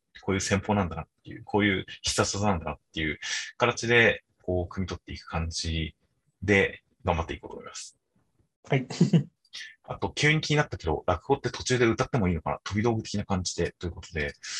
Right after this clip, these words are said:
Speaker 1: こちらに関しては、あまり詳しくはないというか、実際あまり見たことはないんですが、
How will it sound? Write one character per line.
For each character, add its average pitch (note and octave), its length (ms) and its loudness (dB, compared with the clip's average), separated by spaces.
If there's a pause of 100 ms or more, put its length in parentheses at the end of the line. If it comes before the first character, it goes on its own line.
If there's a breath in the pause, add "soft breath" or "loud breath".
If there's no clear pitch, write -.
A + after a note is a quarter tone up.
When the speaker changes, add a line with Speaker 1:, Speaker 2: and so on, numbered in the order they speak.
(280 loud breath)
Speaker 1:
こ - 80 -20
ち - 80 -2
ら F#3+ 80 4
に - 40 -2
関 F#3+ 160 4
し - 60 -2
て - 60 4
は、 D2+ 800 2 (1160)
あ D3 60 2
ま D#3 100 4
り D3 60 0
詳 D3+ 180 2
し - 100 0
く - 60 0
は F#2 60 4
な F2+ 60 4
い E2 60 2
と - 60 -8
い - 20 -4
う E2 40 2
か、 E2+ 40 4
実 F#2+ 220 0
際 C3 160 6
あ - 80 4
ま B2 80 6
り A#2+ 80 6
見 B2 60 -2
た A#2+ 60 -2
こ F2 60 -2
と D#2+ 100 -4
は D2+ 60 -2
な E2+ 80 2
い D#2+ 40 -2
ん D2+ 40 -6
で - 60 -16
す - 140 -12
が、 D#2+ 260 4